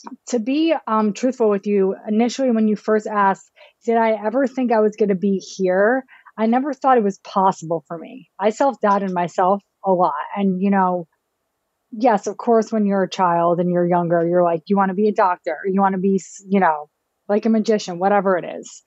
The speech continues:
Um, I just never thought I was good enough,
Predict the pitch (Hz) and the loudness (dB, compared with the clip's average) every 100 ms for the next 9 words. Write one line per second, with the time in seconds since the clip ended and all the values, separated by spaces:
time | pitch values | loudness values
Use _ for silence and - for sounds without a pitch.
0 | - - - 208 202 196 190 190 190 - | -20 -20 -2 2 4 2 -2 -6 -8 -14
1 | _ _ _ _ - 220 233 233 226 262 | _ _ _ _ -2 0 0 0 0 0
2 | - 214 214 208 - 190 185 180 160 196 | 0 2 2 0 -4 -4 -2 -4 -2 0
3 | 233 160 92 - | 0 -4 -12 -18